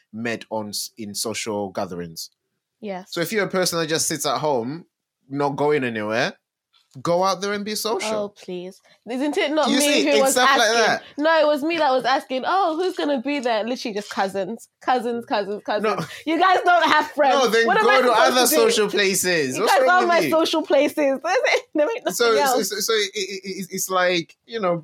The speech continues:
Speaker 1: people are sitting at home saying, "Oh, it's so hard to get a date and everything," but... You know, go out somewhere. Um, but those that do manage to get a first date, it says here that an average first date in the U K costs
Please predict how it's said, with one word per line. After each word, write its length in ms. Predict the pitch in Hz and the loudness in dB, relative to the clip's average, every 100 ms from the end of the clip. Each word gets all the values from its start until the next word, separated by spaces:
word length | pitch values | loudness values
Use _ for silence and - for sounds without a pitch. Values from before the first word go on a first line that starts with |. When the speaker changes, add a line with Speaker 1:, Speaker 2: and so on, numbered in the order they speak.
| 196 | -8
Speaker 1:
people 200 | 247 240 | -8 0
are 60 | 208 | 0
sitting 260 | 214 202 180 | 0 -2 0
at 100 | 151 | 2
home 240 | 175 156 | 2 0
saying, 220 | 147 165 170 | -2 -2 0
"Oh, 80 | |
it's 160 | 156 - | -2 -2
so 120 | 156 | -2
hard 240 | 151 147 139 | 0 -2 -4
to 60 | |
get 160 | 120 147 | -4 -2
a 80 | 135 | -2
date 260 | 135 143 | 0 -2
and 120 | 127 139 | -2 -4
everything," 520 | 135 120 110 107 104 | -4 -6 -8 -10 -6
but... 360 | 123 117 113 - _ _ _ _ _ _ _ - | 0 2 2 -4 _ _ _ _ _ _ _ -10
You 80 | - | -4
know, 140 | 370 | -4
go 200 | 175 233 | 0 2
out 200 | 262 - | 2 2
somewhere. 440 | 185 151 131 98 82 _ | -2 -2 -2 -4 -8 _
Um, 560 | 127 165 165 165 165 156 - 165 | 0 2 2 2 -2 -6 -10 -6
but 420 | 143 190 247 - 147 | 2 2 2 -4 -6
those 280 | 151 202 | -2 0
that 180 | 190 175 | 0 -2
do 120 | 170 190 | -2 -2
manage 280 | 165 143 | -2 -2
to 60 | - | -6
get 160 | 120 117 | -4 -4
a 60 | |
first 300 | 110 113 101 - | -6 -10 -10 -10
date, 200 | 117 127 | -8 -8
it 80 | |
says 300 | - 143 127 | -8 -8 -8
here 180 | 135 120 | -8 -6
that 180 | 120 120 120 | -4 -4 -6
an 140 | 123 | -4
average 480 | 147 151 135 131 131 | -2 -2 -4 -6 -8
first 300 | - 123 - | -8 -8 -6
date 260 | 127 120 - | -6 -6 -8
in 120 | 120 | -14
the 100 | 107 | -10
U 160 | 110 113 | -10 -10
K 360 | - 107 113 - _ _ _ - | -6 -4 -4 -8 _ _ _ -8
costs 580 | 131 117 - - - | -6 -6 -6 -10 -12